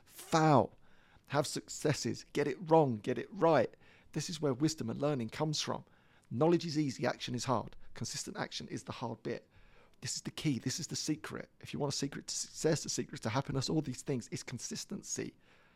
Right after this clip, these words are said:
So you can turn this beautiful knowledge that we have at our fingertips through Google or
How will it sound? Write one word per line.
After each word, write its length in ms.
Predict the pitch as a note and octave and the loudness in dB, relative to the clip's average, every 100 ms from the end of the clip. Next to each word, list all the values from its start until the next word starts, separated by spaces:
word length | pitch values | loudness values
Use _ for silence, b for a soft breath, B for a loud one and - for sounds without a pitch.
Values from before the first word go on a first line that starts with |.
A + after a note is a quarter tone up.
| b b b b b | b b b b b
So 120 | - C3+ | 0 2
you 100 | B2+ | 2
can 180 | C3+ | -2
turn 400 | - - F3 F3 | -4 0 2 2
this 140 | C#3 - | -2 -6
beautiful 500 | - F#3 F3 - C3 | -6 -6 -6 -6 -4
knowledge 460 | B2+ D#3 D#3 G#2 | 2 4 4 4
that 100 | - | -2
we 80 | C3 | -2
have 180 | A#2+ A2+ - | -2 -4 -4
at 120 | - | -2
our 140 | B2 A2 - | 2 0 0
fingertips 880 | F3+ F#3+ C#3 - - - - - - - B B B - | 2 4 4 0 -2 -4 -6 -8 -8 -12 B B B -8
through 200 | A#2+ A2 - | -6 -6 0
Google 640 | F3 F3+ A#2+ B2+ C#3 - | 2 4 4 4 2 0
or 180 | A#2+ G2+ | -2 -2